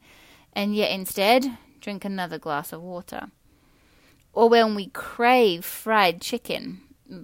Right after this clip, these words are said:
but instead warm up the brown rice. Or would love a Jamaica almond fudge ice cream cone, and instead bite into an apple.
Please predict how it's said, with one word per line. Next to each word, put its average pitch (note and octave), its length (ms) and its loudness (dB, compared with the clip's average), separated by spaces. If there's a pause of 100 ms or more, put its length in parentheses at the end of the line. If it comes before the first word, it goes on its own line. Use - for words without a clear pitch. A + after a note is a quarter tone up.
but G3 120 2
instead F#3+ 640 0
warm F#3 220 -4
up D3 200 -2
the F3+ 60 -6
brown C3+ 320 -4
rice. C#3 480 -8 (1000)
Or A3 420 6 (240)
would G#3+ 180 -2
love A3+ 380 8
a G3 100 4
Jamaica G3 800 -2
almond G#3 440 2
fudge G#3+ 420 0
ice G#3 300 -2
cream F#3+ 320 -10
cone, F3+ 420 -8
and F#3+ 160 -6
instead A3 720 0 (640)
bite F#3+ 180 0
into F3 220 -8
an F3 100 -8
apple. - 440 -8